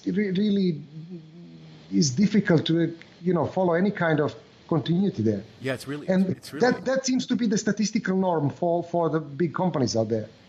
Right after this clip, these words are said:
Speaker 2: And, I mean, there's just so much, there's so much we could talk about on this,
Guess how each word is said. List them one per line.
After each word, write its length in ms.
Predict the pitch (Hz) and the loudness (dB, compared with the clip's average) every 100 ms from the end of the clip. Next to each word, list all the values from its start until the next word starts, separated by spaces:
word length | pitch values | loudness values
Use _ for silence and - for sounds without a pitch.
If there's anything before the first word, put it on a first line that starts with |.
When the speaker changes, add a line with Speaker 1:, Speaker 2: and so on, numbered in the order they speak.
| - - | -20 -14
Speaker 2:
And, 200 | 147 139 | -10 -10
I 80 | 131 | -8
mean, 140 | 131 120 | -6 -4
there's 160 | 110 | -6
just 140 | 107 - | -8 -8
so 80 | |
much, 340 | 101 95 - - | -6 -6 -10 -8
there's 140 | 101 95 | -6 -2
so 100 | 107 | 0
much 160 | 98 | 0
we 60 | 98 | -2
could 120 | 98 | -2
talk 180 | 101 90 | -2 0
about 200 | 98 95 | 0 0
on 100 | 95 | 0
this, 260 | 90 87 | -2 -6